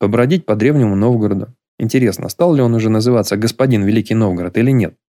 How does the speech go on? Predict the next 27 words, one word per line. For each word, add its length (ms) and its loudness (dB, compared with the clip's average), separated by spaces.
Надо 260 2
будет 220 0
у 60 -2
профа 280 -2
проконсультироваться. 1000 -4
Спец 300 -4
легко 320 0
устроит, 480 -4
что 160 -4
на 80 2
меня 200 2
никто 240 0
не 120 0
будет 240 0
обращать 460 -2
внимания, 500 -2
как 180 -4
на 80 0
местного. 520 -4
Интересно 420 0
же 100 0
посмотреть 520 -2
своими 300 0
глазами, 440 0
как 220 -4
предки 320 -2
жили. 360 -4